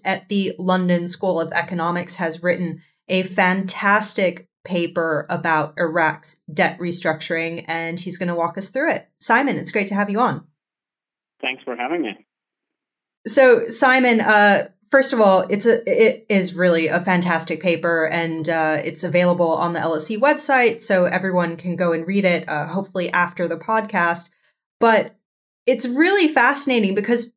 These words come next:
Speaker 1: it's almost like people don't remember this chapter of Iraq's history, I guess because it gets superseded so much by multiple wars and, um, you know, a lot of terrible things happening within its borders. But at one point,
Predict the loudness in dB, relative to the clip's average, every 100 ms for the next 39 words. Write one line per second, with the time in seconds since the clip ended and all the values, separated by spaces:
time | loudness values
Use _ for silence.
0 | _ _ -6 2 4 4 2 0 0 0
1 | -2 -4 2 2 4 4 2 0 -2 0
2 | 2 2 2 2 2 0 -2 -4 -4 -4
3 | -4 0 0 0 0 2 0 0 0 2
4 | 2 0 -2 -6 -6 -6 -6 -8 -6 -6
5 | -10 -12 _ -2 2 2 0 -2 -2 -2
6 | 0 0 -2 -2 -2 -2 -4 -6 -4 -4
7 | -4 -4 -2 -2 -4 -2 0 0 -2 -4
8 | -4 -6 -4 -2 2 4 6 6 4 2
9 | -8 _ _ _ _ -2 0 2 2 2
10 | -2 -12 -20 _ -2 -2 -4 -8 _ -10
11 | -8 0 2 2 0 0 2 2 0 2
12 | 0 -2 -2 -2 -2 -2 -4 -4 -4 -4
13 | -4 0 0 0 -2 -2 0 0 2 2
14 | 0 0 0 2 0 -6